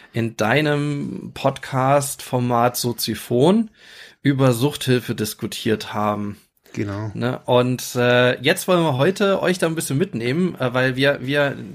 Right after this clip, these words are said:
Speaker 1: d-, dadurch, durch diesen Impuls von Marc, wir jetzt beide diese Folge nochmal angehört haben und das war schon sehr spannend, ähm, über was wir damals noch alles gesprochen haben.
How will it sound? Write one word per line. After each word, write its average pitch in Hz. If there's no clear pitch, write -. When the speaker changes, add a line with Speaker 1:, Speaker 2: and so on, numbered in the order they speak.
Speaker 1:
d-, 135
dadurch, 156
durch -
diesen 131
Impuls 160
von 123
Marc, 147
wir 135
jetzt 127
beide 160
diese 156
Folge 151
nochmal 117
angehört 165
haben 147
und 127
das 127
war 120
schon 165
sehr 131
spannend, 170
ähm, 143
über 127
was 131
wir 131
damals 135
noch -
alles 139
gesprochen 131
haben. 117